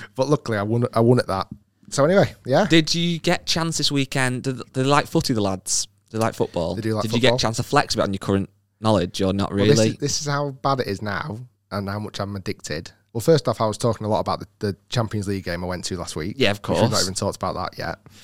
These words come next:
Speaker 1: Um, I went to the Champions League and sat in a box, and Dennis Irwin apparently is a big fan of the channel, and Andy Ritchie.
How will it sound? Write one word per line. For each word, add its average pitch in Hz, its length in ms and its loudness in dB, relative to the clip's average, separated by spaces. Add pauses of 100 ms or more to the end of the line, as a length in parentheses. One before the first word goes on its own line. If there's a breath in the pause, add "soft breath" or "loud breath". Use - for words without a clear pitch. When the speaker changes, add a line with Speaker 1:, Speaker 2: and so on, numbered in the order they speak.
(500 loud breath)
Speaker 1:
Um, 107 280 0
I - 60 -4
went 107 160 -2
to 101 60 -2
the 92 40 -2
Champions 92 360 -6
League 90 320 -4
and 87 300 -6
sat - 200 -4
in 101 60 -6
a 92 40 -6
box, - 560 -6
and 98 280 -4
Dennis 107 260 -4
Irwin 110 300 -2
apparently 117 340 -8
is 120 140 -8
a 131 40 -10
big 127 120 -4
fan 135 160 -6
of 127 40 -4
the 127 80 -6
channel, 170 300 -8 (480)
and 113 260 -4
Andy 120 240 0
Ritchie. 139 360 -6